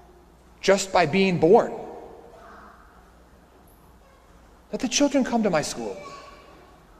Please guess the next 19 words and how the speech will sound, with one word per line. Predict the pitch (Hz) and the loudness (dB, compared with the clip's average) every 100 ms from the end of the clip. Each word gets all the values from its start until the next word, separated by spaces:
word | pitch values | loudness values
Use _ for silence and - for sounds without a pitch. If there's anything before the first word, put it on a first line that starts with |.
| - - - - - _ - _ _ _ _ - | -20 -20 -20 -20 -20 _ -20 _ _ _ _ -10
Let | 185 | -6
me | 240 | -4
teach | - 254 262 | -2 -2 0
them | 233 | -2
who | 220 | -2
they | 202 | -2
are. | 160 139 - - - - - - - - - - - - - - - - - - - - - - - - - _ _ _ _ _ - - - - - - - - | -4 -6 -10 -18 -20 -20 -20 -20 -20 -20 -20 -20 -20 -20 -20 -20 -20 -20 -20 -20 -20 -20 -20 -20 -20 -20 -20 _ _ _ _ _ -20 -20 -20 -20 -20 -20 -20 -6
When | 156 | 4
I | 202 | 4
was | 277 | 6
a | 226 | 6
young | 196 | 4
child, | 180 196 185 | 6 4 6
going | 180 214 | 6 4
to | |
the | 175 | 4
library | 165 165 190 185 | 6 6 6 6
was | 170 165 | 6 6
awesome. | 202 254 - | 6 4 -6